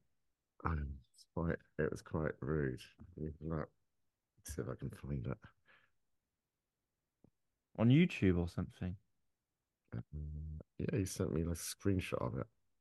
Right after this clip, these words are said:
Speaker 1: Can't see it now. Dominic.
Speaker 2: Facebook.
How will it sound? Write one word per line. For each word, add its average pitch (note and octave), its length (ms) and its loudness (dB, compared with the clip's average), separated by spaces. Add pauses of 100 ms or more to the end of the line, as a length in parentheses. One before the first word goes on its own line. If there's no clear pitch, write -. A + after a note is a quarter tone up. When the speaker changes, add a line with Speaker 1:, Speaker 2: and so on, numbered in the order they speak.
(2250)
Speaker 1:
Can't A2+ 180 -2
see - 160 -6
it - 200 -4
now. C2+ 220 -4 (540)
Dominic. D#2 680 -8 (400)
Speaker 2:
Facebook. - 440 -2